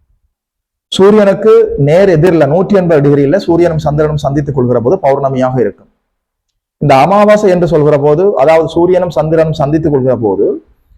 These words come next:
மேசத்திலோ ரிஷபத்திலோ கடகத்திலோ சிம்மத்திலோ சந்திக்கிற போது அது தோஷமாக இல்லை, சூரிய சந்திரர்கள் யோகமாக, அமாவாசை யோகமாக செயல்படும். என்ன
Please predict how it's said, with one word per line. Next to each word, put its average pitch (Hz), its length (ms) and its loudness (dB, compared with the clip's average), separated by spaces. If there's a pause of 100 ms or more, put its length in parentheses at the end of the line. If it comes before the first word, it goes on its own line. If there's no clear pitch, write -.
(300)
மேசத்திலோ 190 600 0
ரிஷபத்திலோ 175 540 0
கடகத்திலோ 165 540 0
சிம்மத்திலோ 170 480 -2
சந்திக்கிற 151 420 -2
போது 131 180 -2
அது 151 160 0
தோஷமாக 165 460 0
இல்லை, 156 220 0 (140)
சூரிய 175 320 0
சந்திரர்கள் 151 480 -2
யோகமாக, 151 540 0 (580)
அமாவாசை 165 560 2 (100)
யோகமாக 165 460 2
செயல்படும். 113 560 -4 (960)
என்ன 175 160 0